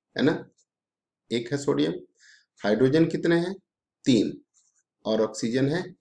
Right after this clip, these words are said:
एक। अब इसको हमें balance करना है, इस चीज को हमें balance करना है कि हम कैसे इसको balance करें। ये reactant के हैं, ये product के हैं, आपको पता ही है, ये reactant के हैं, ये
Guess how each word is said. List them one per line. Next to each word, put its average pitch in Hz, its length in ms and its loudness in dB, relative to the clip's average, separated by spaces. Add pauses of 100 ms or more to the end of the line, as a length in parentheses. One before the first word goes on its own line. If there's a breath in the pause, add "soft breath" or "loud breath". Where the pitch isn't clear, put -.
एक। - 240 -12 (800 soft breath)
अब 165 280 2 (180)
इसको 143 380 4
हमें 131 400 2
balance 104 400 0
करना 87 300 -6
है, - 140 -12 (540)
इस 135 220 -6
चीज 107 180 -2
को 120 140 -4
हमें 113 300 0
balance 104 320 0
करना 107 300 -2
है 135 100 -4
कि 131 140 -8
हम 107 200 -6
कैसे - 300 -4
इसको - 280 -6
balance - 360 -6
करें। - 220 -8 (960 soft breath)
ये 117 220 6
reactant 131 540 4
के 170 80 0
हैं, 170 160 0
ये 120 160 2
product - 480 -4
के - 60 -8
हैं, 101 100 -6
आपको - 220 -10
पता 104 200 -2
ही 147 120 2
है, 165 120 -4 (300)
ये 104 200 0
reactant 110 520 0
के 151 80 2
हैं, 151 200 0
ये 139 220 4